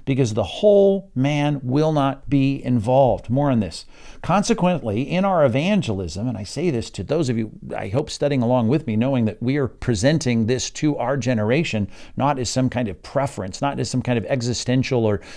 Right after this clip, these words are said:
experiential kind of, "I just wanna feel something spiritual with God." Uh, we're presenting historical truth, truth about what the apostles s-, heard and saw and touched and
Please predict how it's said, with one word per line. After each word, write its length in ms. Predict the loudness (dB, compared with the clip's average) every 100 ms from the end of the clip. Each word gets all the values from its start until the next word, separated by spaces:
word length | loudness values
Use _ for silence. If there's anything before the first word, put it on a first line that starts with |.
| -6
experiential 1200 | -4 -4 -2 0 2 2 4 2 4 4 4 2 -6 -18
kind 180 | -4 0
of, 60 | 0
"I 40 |
just 180 | 0 -2
wanna 140 | -2
feel 480 | -4 -6 0 4 4
something 380 | 4 0 0 -4
spiritual 580 | -4 -2 0 0 -2 -4
with 180 | -4 0
God." 500 | 2 2 0 -2 -6 -14 -16 -6
Uh, 260 | -2 -2
we're 240 | 0 2 2
presenting 500 | 0 0 2 2 0
historical 480 | -2 0 0 0 -4
truth, 480 | 0 2 0 -4
truth 400 | -4 2 2 2 0
about 360 | 0 2 0 2
what 220 | 0 0
the 160 | -4
apostles 560 | -2 0 -2 0 -4 -4 -12 -20 -6
s-, 360 | -2 0 -2 -2
heard 380 | 4 6 6 2
and 220 | 0 -2
saw 520 | -2 0 4 6 4
and 280 | 0 -4 -4
touched 440 | -4 -4 -4 -6
and 160 | -6